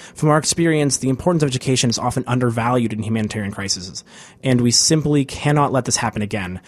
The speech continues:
We cannot go backwards." And he sort of continues to say, "We know that the longer children are out of school following a disaster like this, the less likely they'll ever return.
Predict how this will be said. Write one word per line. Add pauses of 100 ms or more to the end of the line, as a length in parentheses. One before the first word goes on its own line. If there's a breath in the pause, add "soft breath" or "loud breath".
(120 loud breath)
We
cannot
go
backwards." (400 loud breath)
And
he
sort
of
continues
to
say,
"We
know
that
the
longer
children
are
out
of
school
following
a
disaster
like
this,
the
less
likely
they'll
ever
return.